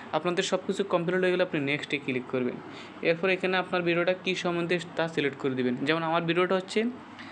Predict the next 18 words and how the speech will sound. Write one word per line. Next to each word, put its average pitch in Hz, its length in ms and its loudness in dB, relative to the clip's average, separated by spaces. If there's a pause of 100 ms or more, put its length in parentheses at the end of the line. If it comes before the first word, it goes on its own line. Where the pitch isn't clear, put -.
(680)
পেজটা, 170 640 4 (240)
সরি, 170 320 2
আইডিটাকে 160 440 4
বিক্রি 170 280 0
করা 135 180 2
হবে, 127 180 2
তো 143 80 0
আমি 160 140 2
এখান 170 200 -2
থেকে 190 260 0 (540)
সেল 180 600 4 (200)
হবে। 131 300 4 (2500)
তো 151 120 2
আপনারা 196 460 4
ভিডিওটা 185 320 2
দেখে 170 480 4
যদি 185 380 0 (100)
কেউ 175 160 2